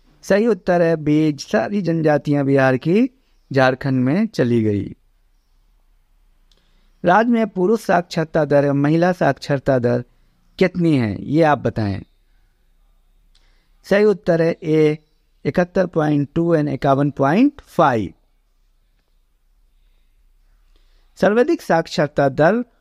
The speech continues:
वाले जिले का सही क्रम, मतलब सबसे ज़्यादा साक्षर, उसके बाद कम कम। मैं आपको कूट से बताता हूँ, सही उत्तर सी है, यानी दो, चार, तीन, एक।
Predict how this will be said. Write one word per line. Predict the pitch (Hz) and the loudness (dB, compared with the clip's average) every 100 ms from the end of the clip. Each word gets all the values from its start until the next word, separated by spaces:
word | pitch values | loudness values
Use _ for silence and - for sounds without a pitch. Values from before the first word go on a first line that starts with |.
| _ - | _ -6
वाले | 139 139 151 | 0 2 0
जिले | 131 139 147 | 0 2 2
का | 139 165 | 2 -2
सही | - 135 135 123 | 0 0 0 2
क्रम, | 123 110 101 - _ 139 | 0 0 -2 -4 _ -8
मतलब | 147 202 | -2 -4
सबसे | - 139 - 185 | -2 -4 -2 0
ज़्यादा | 156 151 156 | 2 2 0
साक्षर, | - 135 - 170 | 0 0 0 -4
उसके | 143 156 | -2 -2
बाद | 143 143 - | 0 -2 -2
कम | 151 165 | -2 0
कम। | - 147 202 _ _ _ _ _ - | 0 0 0 _ _ _ _ _ -2
मैं | |
आपको | 139 - 165 | -2 0 -6
कूट | - 160 175 - | -4 -2 -2 0
से | 175 | -2
बताता | 160 151 143 - | 0 0 0 0
हूँ, | 160 185 | -4 -4
सही | - 139 156 | -4 -2 -2
उत्तर | 156 - 190 233 _ _ _ _ _ _ _ - | -4 -2 -2 -2 _ _ _ _ _ _ _ -10
सी | - 175 | -2 0
है, | 175 202 | 2 2
यानी | 151 139 123 | 0 0 0
दो, | 147 165 | 2 2
चार, | - 139 151 | 2 0 0
तीन, | - 131 117 | 0 0 2
एक। | 104 | 0